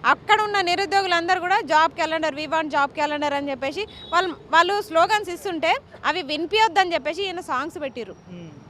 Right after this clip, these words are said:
Speaker 1: "మూడు రంగుల జెండా బట్టి" అని చెప్పేసి మళ్ళా సాంగ్ పెట్టిర్రు. అంటే నిరుద్యోగుల ఆర్తనాదాలు మీకు వినిపి-, వినిపిస్తలేవా? లేకపోతే కింద ఉన్న క్యాడరు సీఎంకి వినిపించొద్దని అట్లా చేస్తున్నారా? ఒకటే పొద్దున అనక తీసుకొచ్చి ఇక్కడ పెట్టి మాకి ఏంది తిప్పలు నాకు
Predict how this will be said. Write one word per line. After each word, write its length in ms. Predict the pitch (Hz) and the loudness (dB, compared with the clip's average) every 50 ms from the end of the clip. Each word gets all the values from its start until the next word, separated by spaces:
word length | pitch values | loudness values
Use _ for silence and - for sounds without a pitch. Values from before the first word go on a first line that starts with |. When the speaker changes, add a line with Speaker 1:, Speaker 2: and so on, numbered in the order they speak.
| - - - - - | -20 -20 -20 -14 -8
Speaker 1:
"మూడు 240 | 294 302 330 339 349 | -4 -2 0 0 2
రంగుల 420 | 349 330 330 330 330 320 320 302 | 0 0 0 0 -2 -2 -2 -2
జెండా 320 | 294 285 277 269 277 285 285 | 0 0 -2 -2 2 0 2
బట్టి" 260 | 262 262 240 - 233 | 2 0 -2 -2 -6
అని 120 | 226 226 | -6 -6
చెప్పేసి 240 | 226 202 240 269 392 | -8 -8 -8 -6 -4
మళ్ళా 240 | 415 403 381 370 370 | 2 2 4 4 4
సాంగ్ 320 | 370 370 339 294 294 277 | 2 2 0 0 2 0
పెట్టిర్రు. 340 | 269 247 247 254 226 214 202 - - - - - - - - 277 | -2 0 0 -2 -4 -4 -6 -12 -12 -14 -14 -14 -14 -8 -4 -2
అంటే 220 | 311 330 285 440 453 453 453 415 349 311 | -2 0 2 4 4 6 6 4 2 0
నిరుద్యోగుల 540 | 311 320 359 370 294 370 370 370 370 359 349 330 311 285 | -2 -2 -2 -2 2 2 2 2 4 4 4 6 6 6
ఆర్తనాదాలు 540 | 311 349 - 359 349 349 339 320 330 330 349 339 | 6 4 2 -2 0 0 0 0 0 -2 -4 -6
మీకు 140 | 339 311 339 277 | -8 -8 -6 -4
వినిపి-, 360 | 277 277 277 285 339 311 285 190 254 285 | -2 -4 -2 -2 -4 -6 -6 -6 -6 -4
వినిపిస్తలేవా? 800 | 294 330 330 - 370 359 - - - 339 294 277 269 269 330 392 381 | -4 -4 -4 -4 -6 -8 -8 -4 -4 -4 -2 0 2 2 2 4 4
లేకపోతే 320 | 359 359 285 359 359 392 285 - | 2 2 2 -2 -4 -4 -6 -8
కింద 160 | 339 320 330 359 359 | -8 -4 0 0 0
ఉన్న 100 | 349 349 - 359 | 0 -2 -4 -2
క్యాడరు 320 | 311 294 285 302 320 381 453 - - - - - - | -2 -2 0 -2 -4 -6 -8 -10 -16 -20 -20 -18 -10
సీఎంకి 380 | 311 330 330 359 370 381 392 349 285 | -6 -2 0 0 0 0 -4 -2 -2
వినిపించొద్దని 720 | 320 339 381 - 427 427 - - 403 381 320 370 381 381 359 | -2 -2 0 0 0 0 0 -2 -4 0 0 0 0 2 -2
అట్లా 140 | 285 320 311 285 | 0 0 0 0
చేస్తున్నారా? 480 | 330 - - 311 269 247 254 269 285 196 - - - - - - - | 0 0 -2 -6 -4 -4 0 0 -2 -2 -2 -10 -20 -20 -20 -16 -10
ఒకటే 220 | 262 330 330 403 415 427 302 | -8 -2 2 2 2 4 4
పొద్దున 340 | 339 320 269 339 339 339 330 | 2 2 2 2 2 2 2
అనక 160 | 320 311 302 277 294 | 2 2 0 -2 -4
తీసుకొచ్చి 380 | 311 330 - - 339 277 - 330 | -4 -6 -4 -4 -6 -4 -4 -8
ఇక్కడ 180 | 294 - 285 269 240 | -6 -4 -4 -2 -2
పెట్టి 260 | 247 240 220 - 320 392 466 403 359 | -4 -6 -4 -6 -6 -6 -6 -2 -2
మాకి 280 | 330 339 - 320 320 311 302 302 294 285 277 262 240 214 185 - - - - - 214 240 254 | -4 -4 -2 -4 -4 -4 -4 -4 -4 -4 -4 -4 -6 -6 -8 -12 -16 -20 -20 -12 -6 -4 -4
ఏంది 220 | 302 392 415 415 392 294 | -4 -2 -4 -4 -4 -4
తిప్పలు 320 | 349 262 - 359 339 349 349 320 | -8 -4 -2 -2 0 0 -2 -4
నాకు 120 | 320 277 | -4 -2